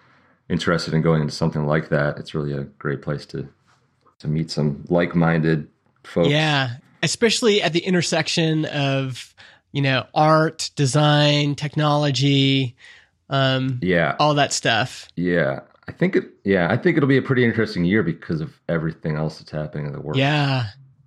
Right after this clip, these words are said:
Speaker 1: I mean, I don't know. It's probably gonna be more of a a l-, like, large group therapy session.
Speaker 2: <laughs> Yeah.
Speaker 1: Then,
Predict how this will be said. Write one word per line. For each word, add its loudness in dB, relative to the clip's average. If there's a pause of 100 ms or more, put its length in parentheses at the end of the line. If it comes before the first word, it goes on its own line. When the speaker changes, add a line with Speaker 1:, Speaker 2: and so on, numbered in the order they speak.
(160)
Speaker 1:
I -8
mean, -8 (640)
I -8
don't -4
know. -8 (420)
It's -10
probably 0
gonna 2
be 2
more 4
of -2
a -6 (300)
a -14
l-, -12
like, -6
large 0
group -4
therapy 0
session. -4
Speaker 2:
<laughs> 2
Yeah. 0 (760)
Speaker 1:
Then, -6